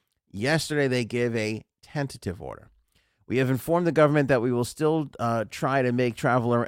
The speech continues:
we are still trying to make travel arrangements for defense witnesses, many of whom are coming from locations out of the district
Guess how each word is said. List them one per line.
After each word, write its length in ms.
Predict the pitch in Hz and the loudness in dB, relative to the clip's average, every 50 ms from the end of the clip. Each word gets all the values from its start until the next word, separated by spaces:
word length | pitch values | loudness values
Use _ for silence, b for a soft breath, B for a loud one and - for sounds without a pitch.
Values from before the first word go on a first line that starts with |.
| - 117 | -2 -4
we 140 | 120 123 | -2 -2
are 60 | 120 117 | -4 -4
still 200 | - 170 165 - | -2 -4 -4 -4
trying 360 | - - 160 151 160 160 139 | -2 -2 0 0 2 0 -2
to 100 | - 113 | -2 -2
make 160 | 110 107 - | -4 -4 -2
travel 380 | - 135 117 110 110 104 107 104 | 0 0 0 2 2 0 0 -2
arrangements 580 | 101 104 107 110 101 104 101 104 98 98 - _ _ _ _ _ _ _ _ | 0 0 -2 -2 -4 -4 -4 -4 -4 -4 -8 _ _ _ _ _ _ _ _
for 340 | _ - 139 135 139 139 139 | _ -4 0 2 2 2 2
defense 480 | 120 127 113 - - 117 123 131 127 - | 0 -2 -6 -4 -2 -2 -2 -2 -2 -4
witnesses, 800 | 120 123 117 87 95 98 - - 95 80 78 71 - - - | -2 -2 -2 -2 -4 -8 -8 -6 -8 -6 -6 -8 -10 -10 -6
many 320 | 104 110 120 131 147 165 170 | -2 0 0 0 0 0 -2
of 140 | 160 135 | -2 0
whom 200 | 143 156 147 135 | 0 -2 0 0
are 80 | 120 113 | 0 -2
coming 400 | - - 135 131 131 131 131 131 | 0 0 0 0 2 0 -2 -2
from 240 | 120 - 117 110 104 | -4 -4 -4 -4 -2
locations 680 | 104 104 - - 139 147 135 - - 131 127 127 - | -4 -4 -2 -2 -2 -2 -2 -4 -6 -6 -6 -6 -8
out 200 | - - 123 131 | -6 -4 -2 -2
of 60 | 139 120 | -2 -2
the 100 | 123 110 | -4 -4
district 520 | 110 120 117 - - 131 120 113 - - | -4 -6 -8 -8 -6 -6 -6 -6 -6 -14